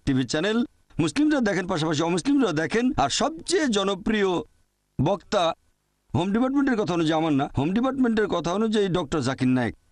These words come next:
তিনি মনে করেছিলেন আমি তাদের কাছে পৌঁছাতে পারবো, আর তিনি হয়তো ভেবেছিলেন আমার কথাগুলো প্রভাব ফেলবে, আর তিনি হয়তো আমার কথাগুলো প্রসঙ্গসহ পড়েছেন। সেই কারণেই তিনি হোম সেক্রেটারি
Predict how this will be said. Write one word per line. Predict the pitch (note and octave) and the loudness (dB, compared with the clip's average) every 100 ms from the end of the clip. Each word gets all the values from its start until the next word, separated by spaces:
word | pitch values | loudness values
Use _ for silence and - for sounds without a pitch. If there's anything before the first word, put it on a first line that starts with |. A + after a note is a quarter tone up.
| _ _ _ - | _ _ _ -2
তিনি | A3+ | 2
মনে | C#4 C#4 C4 | 4 2 2
করেছিলেন | A#3 G#3 F3 G3+ D#3+ | 0 0 0 0 2
আমি | D#3 D4 | 2 2
তাদের | D#4+ C4+ A#3+ | 2 0 0
কাছে | A3+ F3 | 0 -2
পৌঁছাতে | E3+ F#3+ G#3 G3 F3 | -2 -2 -2 -2 -4
পারবো, | C#3 G3 A3 C4+ | 0 0 2 0
আর | B3+ F#3 - | 2 0 0
তিনি | A3+ | 0
হয়তো | B3 A3+ G3 | 2 0 0
ভেবেছিলেন | F3 G#3 A#3 C4 | 0 0 0 2
আমার | G3+ F#3 | 0 -2
কথাগুলো | E3+ E3 A#3 | -2 -2 -2
প্রভাব | B3+ G3 F3 C#3+ | -2 -2 -2 -2
ফেলবে, | D#3+ D#3 B2+ - | -2 0 -2 0
আর | - C#4+ | 0 0
তিনি | E4 E4+ | 0 0
হয়তো | D4 B3 A#3+ B3 | 0 0 0 -2
আমার | G3+ G3+ | 0 -2
কথাগুলো | G3+ G3 F#3+ F3+ | -2 -2 -2 -2
প্রসঙ্গসহ | D#3 F3+ A#3+ F#3+ F3+ E3 | -2 -2 -2 0 -2 -2
পড়েছেন। | F3 F3 G#3+ A3+ - _ - | -2 -2 -2 -2 -6 _ -8
সেই | - A3+ D#4+ | -2 0 0
কারণেই | B3+ A3 G#3+ C4 - - _ _ | 0 0 2 0 0 -8 _ _
তিনি | G3+ G#3 F3+ | -2 0 0
হোম | C#3+ F#3 | 0 -2
সেক্রেটারি | E3+ A3 B3+ B3 G3+ | -2 -2 0 0 -2